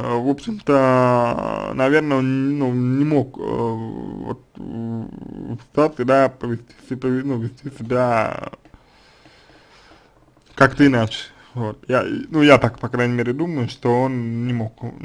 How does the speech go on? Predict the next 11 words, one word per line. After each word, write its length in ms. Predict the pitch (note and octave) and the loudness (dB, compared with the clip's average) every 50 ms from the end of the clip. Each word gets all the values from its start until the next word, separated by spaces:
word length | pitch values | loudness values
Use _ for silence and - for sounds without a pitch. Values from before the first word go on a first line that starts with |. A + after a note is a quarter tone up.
| B2 - - - | -12 -12 -12 -10
не 140 | B2 B2 B2+ | -8 -6 -4
мог 300 | B2+ B2+ A#2+ A#2+ B2 - | -2 -4 -4 -4 -6 -8
он 340 | B2 B2 A#2+ A2+ A2 A2 - - - - - - - _ _ - C#3 | -6 -6 -6 -6 -8 -8 -10 -12 -14 -16 -16 -18 -20 _ _ -6 -6
вести 160 | C#3 B2+ B2+ | -6 -6 -6
себя 680 | - - A2+ A#2 A#2+ A#2 A2+ A2+ - - - - - - - _ _ _ _ _ _ _ - _ _ _ - _ _ _ - _ _ _ _ _ _ _ _ G#3+ - _ _ _ _ _ _ _ _ _ _ _ _ _ _ | -16 -10 -6 -4 -4 -2 -2 -4 -4 -6 -10 -12 -16 -18 -20 _ _ _ _ _ _ _ -20 _ _ _ -20 _ _ _ -20 _ _ _ _ _ _ _ _ -20 -20 _ _ _ _ _ _ _ _ _ _ _ _ _ _
по-другому. 520 | - B2+ B2 C3 B2 - G#2+ - - - - _ _ _ _ _ _ - - - - - - - - - - - _ _ - _ _ _ - - - - A#2 _ _ - | -8 -2 0 0 0 0 -4 -10 -10 -14 -18 _ _ _ _ _ _ -20 -20 -20 -20 -20 -20 -20 -20 -20 -20 -20 _ _ -20 _ _ _ -20 -20 -20 -20 -20 _ _ 4
Вот, 460 | B2 C#3+ D#3 D#3+ D#3 C3 A2 A2 C3 | 6 8 10 10 10 8 8 6 2
ну, 160 | C#3+ D3 C#3 | 0 0 2
мне 220 | C3 C#3 C#3 C3+ | 2 4 4 2
так 320 | B2+ - - A2 - - - - - - - - - - | 2 2 -2 -4 -4 -12 -20 -20 -20 -20 -20 -20 -14 -2
кажется 560 | - C3+ A#2+ A2 G#2+ G2+ - - - - | 2 2 2 2 0 -6 -10 -14 -16 -16